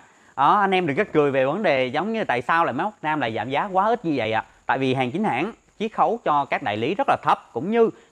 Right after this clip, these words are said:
chính sách bảo hành của hãng rất là cao. Máy bảo hành lên tới mười tám tháng nên các cái giá trị mang lại cho anh em chính là cái sự hài lòng và cái chất lượng về sau cho anh em, độ bền về sau cho anh em ha. Nên anh em mình nếu có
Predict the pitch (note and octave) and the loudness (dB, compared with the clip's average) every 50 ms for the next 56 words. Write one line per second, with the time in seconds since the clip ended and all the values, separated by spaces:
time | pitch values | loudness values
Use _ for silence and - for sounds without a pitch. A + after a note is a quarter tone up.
0 | _ - G#3+ B3 B3+ - - - - _ _ - G#2 G2+ E3 F3 D#3 C3+ B2+ - | _ -2 -2 -2 -2 -2 -6 -8 -8 _ _ -6 -4 -4 -2 -4 -4 -4 -4 -6
1 | - A2 G#2+ B2 D#3+ D#3+ A#2 G#2 B2 D#3+ A3+ - E3 C3 - - C#3 D3 D#3 C#3+ | -6 -4 -2 -2 0 0 -2 -2 -2 -2 -2 -2 -4 -2 0 0 2 2 2 2
2 | A#2 - - _ _ _ - C#3+ C#3+ D#3 F3+ A#3+ C4+ F3 A#2+ F3+ F3+ C3 B2+ C3+ | 0 -4 -14 _ _ _ -10 -4 0 0 2 2 0 0 -2 -2 -2 -2 -2 -2
3 | C#3+ C#3+ - E3 F#3+ D3+ A#2+ - A#2+ C#3+ G#3 G#3+ E3 D#3+ F#3 A#3+ B3 F#3+ F3+ F3+ | -2 -2 -2 -2 -2 -2 0 0 0 0 0 0 -2 -2 -2 -2 -2 0 2 2
4 | F#3 F#3 D3+ A#2+ - - _ _ _ _ _ - F#3 G#3+ B3+ - - _ _ _ | 2 2 0 -2 -6 -12 _ _ _ _ _ -4 -2 -2 -2 -4 -8 _ _ _
5 | - G#3 G#3+ F#3 G3 G#3+ C4 B3 - B2 A2+ A#2+ B2 C#3+ D#3 D#3 C#3+ G2 G#2+ A2 | -8 -6 -2 0 0 0 0 0 -2 -2 -2 -2 -2 -2 -2 -2 -2 -4 -2 -2
6 | C#3+ C#3 C#3+ D3 D3 C#3+ C#3 B2 - F#3+ A#3+ A3 B2+ A2 G2+ - D#3 E3+ F3 - | -2 -2 0 -2 -4 -4 -4 -4 -6 -4 -4 -2 -2 -4 -2 -4 -4 -6 -4 -6
7 | - A2 A#2 C3 B2+ A2 G#2+ G#2+ G#2 G2+ G2+ - - - - _ - A#2+ G#2+ - | -6 -6 -4 -2 -2 -2 0 0 -2 -2 -4 -10 -20 -20 -14 _ 0 0 2 2
8 | D#3+ F#3 - B3 - - B2+ A#2 A2+ A#2 B2 - _ C3 C3 C3 B2 A2 - - | 0 -2 -2 -4 -4 0 0 0 0 0 -4 -8 _ -2 0 0 0 0 0 0
9 | C#3+ D3+ C#3+ A#2 - _ _ _ _ C#3 C3 C#3 C#3+ C#3+ C#3+ C3+ B2+ C3+ A2+ A2 | 0 0 -2 -4 -10 _ _ _ _ -2 -2 0 0 -2 -4 -6 -6 -4 -4 -2
10 | A#2 B2 A#2+ A#2 A2 G#2+ G#2 A#2 A2 G#2+ - - B2 B2 A2+ B2 A#2+ A#2+ A#2+ B2 | -2 0 0 0 0 -2 -4 -6 -8 -8 -6 -6 -6 -2 -2 0 0 0 0 -2
11 | A#2 A2+ B2 C#3 C#3 C#3+ - - - _ _ C#3+ D3+ D#3 D#3+ D#3+ D#3+ D#3 D#3 D#3 | -2 0 0 0 0 0 -4 -8 -20 _ _ -4 -2 0 0 0 0 0 0 0
12 | D3 B2 A2+ A2 A2+ C3 D3 G3 B3 A#3+ - F3 F3 G#3+ B3+ | -2 -2 -2 -2 -2 0 0 0 0 0 0 0 0 0 0